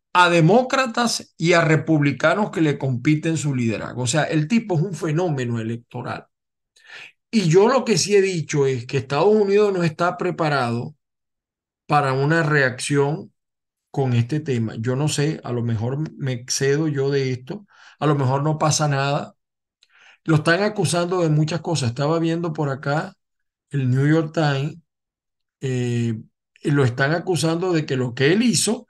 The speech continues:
tiene implicaciones para la democracia americana. Y pero, pero ¿por qué tardaron tantos,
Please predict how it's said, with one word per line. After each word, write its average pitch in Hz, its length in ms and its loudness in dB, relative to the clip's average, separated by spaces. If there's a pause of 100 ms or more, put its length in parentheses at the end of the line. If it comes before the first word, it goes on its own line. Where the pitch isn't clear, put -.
(260)
tiene 170 260 4
implicaciones 175 960 0
para 160 220 0
la 147 140 0
democracia 135 600 -2
americana. 170 520 -2
Y 202 80 -8
pero, 208 280 -4
pero 220 220 2
¿por 208 260 0
qué 302 140 2
tardaron 202 760 0
tantos, 143 840 -4